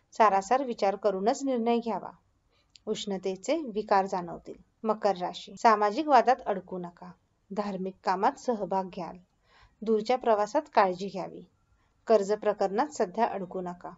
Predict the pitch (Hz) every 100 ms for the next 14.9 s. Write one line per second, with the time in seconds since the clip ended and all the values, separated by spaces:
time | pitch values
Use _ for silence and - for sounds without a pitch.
0 | 202 202 214 220 240 220 220 233 233 233
1 | 302 415 - _ 180 208 214 208 208 190
2 | - - - 165 - - 277 262 240 202
3 | 185 180 180 - 202 208 254 - _ _
4 | 214 202 - - 302 240 202 214 196 180
5 | 175 165 - _ _ _ _ _ 233 247
6 | 262 269 359 349 220 208 208 277 - 202
7 | 190 185 185 180 170 175 _ _ _ _
8 | _ 202 202 196 - 226 247 277 269 277
9 | 214 202 214 214 226 233 233 226 240 233
10 | 180 170 _ _ _ _ _ 220 220 220
11 | 202 214 269 269 214 196 185 254 285 233
12 | 202 196 202 208 190 165 165 - 220 202
13 | 202 196 269 294 233 190 190 185 196 170
14 | 175 233 240 233 220 185 180 - 180